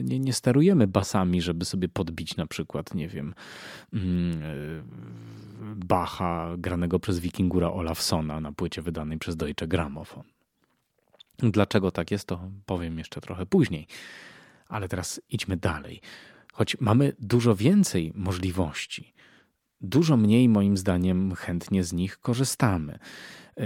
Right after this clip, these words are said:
W, w zalewie ofert, w morzu różnych rozwiązań, zamiast eksplorować, poszukiwać,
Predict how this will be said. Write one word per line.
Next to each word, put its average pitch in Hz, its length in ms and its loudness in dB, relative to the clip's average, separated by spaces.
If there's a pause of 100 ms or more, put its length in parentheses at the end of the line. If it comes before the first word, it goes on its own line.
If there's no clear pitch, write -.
(440)
W, 101 520 0 (540)
w 95 120 -2
zalewie 131 420 6 (120)
ofert, - 720 -4 (200)
w 101 100 -2
morzu 98 840 4
różnych 101 540 4
rozwiązań, 101 760 -2
zamiast 107 500 -2
eksplorować, 95 920 0
poszukiwać, 107 680 -4